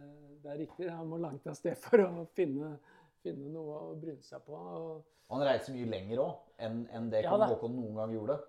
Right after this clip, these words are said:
Speaker 1: Kong Håkon reiste jo ikke utenfor Europa. Han var så vidt i Istanbul som sjøoffiser og de vestindiske øyer,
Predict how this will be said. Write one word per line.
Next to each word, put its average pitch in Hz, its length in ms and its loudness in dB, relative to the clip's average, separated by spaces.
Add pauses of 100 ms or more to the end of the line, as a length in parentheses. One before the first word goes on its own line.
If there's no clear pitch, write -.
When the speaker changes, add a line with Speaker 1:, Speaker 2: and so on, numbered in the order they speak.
(220)
Speaker 1:
Kong 208 200 -6
Håkon 185 360 -6
reiste 160 320 -6
jo 120 80 -6
ikke 165 220 -8
utenfor 131 480 -8
Europa. 135 440 -8
Han 180 320 -8
var 143 360 2
så 180 180 -4
vidt 160 240 -4
i 170 120 -2
Istanbul 160 520 -4
som 170 500 -4
sjøoffiser 165 880 -4
og 165 540 -2
de 165 100 -4
vestindiske 175 680 4
øyer, 196 420 6